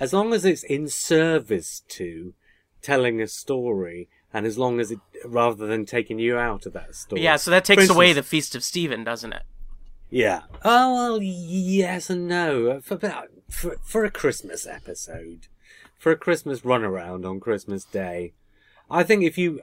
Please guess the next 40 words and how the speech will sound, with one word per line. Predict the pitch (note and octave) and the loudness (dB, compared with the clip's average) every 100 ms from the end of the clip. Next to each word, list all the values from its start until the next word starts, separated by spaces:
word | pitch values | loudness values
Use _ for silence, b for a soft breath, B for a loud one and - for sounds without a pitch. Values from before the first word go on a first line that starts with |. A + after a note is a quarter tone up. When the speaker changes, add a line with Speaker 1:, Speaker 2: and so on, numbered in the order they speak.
| _ | _
Speaker 1:
I | - | -8
think | C#3+ F3+ | -2 0
if | E3 - | -2 -4
you | C#3 | -6
watched | B2+ C#3 - - - - | -2 -2 -2 -14 -16 -14
or | - G2+ | -10 -6
listened | A2+ B2 - G2+ F#2+ | 0 0 0 -6 -6
to | - F2 D#2 F2 _ _ _ | -10 -18 -18 -20 _ _ _
Feast | - A#2 G2 G2 | 0 0 0 -10
of | - | -10
Stephen | - G#2 F#2 F#2 | -4 -2 -2 -4
as | G2 G2+ | -8 -8
part | - A#2 G#2+ | -4 -2 -2
of | G#2+ | 0
the | A2 | -2
ongoing | G#2 G2+ G2 F#2 | 0 -2 -2 -4
story | F2+ - A2 G2+ F#2+ | -8 -2 0 2 0
of | - | -2
Dalek's | G#2 G2 F2+ | -4 -4 -6
master | G#2+ G#2 - | -10 -12 -10
plan, | - F2+ F2 | -12 -10 -8
you're | G2 G#2 | -4 0
in | G2+ | 0
trouble, | G2 A2+ F2 D2+ | 0 -2 -2 -6
aren't | - D2+ | -12 -16
you? | - - D3 | -20 -20 -8
Speaker 2:
Oh, | C3+ | -2
yeah. | C3 A2+ G#2+ - | -2 -2 -4 -8
It | D#3+ | -4
does | C#3+ D#3+ C#3+ | 2 2 4
not | C#3 | 2
allow | B2+ B2 A#2+ | 4 0 0
the | A#2 | -4
story | - B2 A#2 | -10 -8 -8
to | |
go | A#2 | -10
forward. | A2+ B2 A#2+ A2 - b b b b b b | -14 -10 -8 -8 -12 b b b b b b
But | E3 D3+ | -6 -4
slapstick | - F#3 - - D#3+ D3 - | 2 2 2 -4 -2 -2 0
actually | C#3 C#3+ - D3 C#3 B2+ A#2 | 0 0 -8 -6 -6 -6 -8